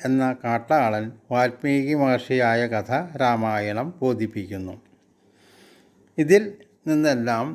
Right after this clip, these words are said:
നാമജപത്തിൻ്റെ മഹത്വം മനസ്സിലാകുമല്ലോ. പിന്നെ കലികാലത്ത് നാമജപം ഒന്നുകൊണ്ട് മാത്രം ഭക്തി വർദ്ധിച്ച്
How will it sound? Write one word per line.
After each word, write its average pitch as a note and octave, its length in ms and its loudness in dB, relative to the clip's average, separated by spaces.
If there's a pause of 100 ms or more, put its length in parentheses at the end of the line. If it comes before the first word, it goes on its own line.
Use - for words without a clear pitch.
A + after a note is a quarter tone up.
(140)
നാമജപത്തിൻ്റെ C3+ 920 0
മഹത്വം B2 560 -2 (560)
മനസ്സിലാകുമല്ലോ. B2+ 840 2 (880)
പിന്നെ A#2+ 280 2 (540)
കലികാലത്ത് C3+ 840 2 (300)
നാമജപം B2 600 -4 (160)
ഒന്നുകൊണ്ട് C3 480 0
മാത്രം A#2+ 440 0 (800)
ഭക്തി D3+ 280 0
വർദ്ധിച്ച് B2+ 580 2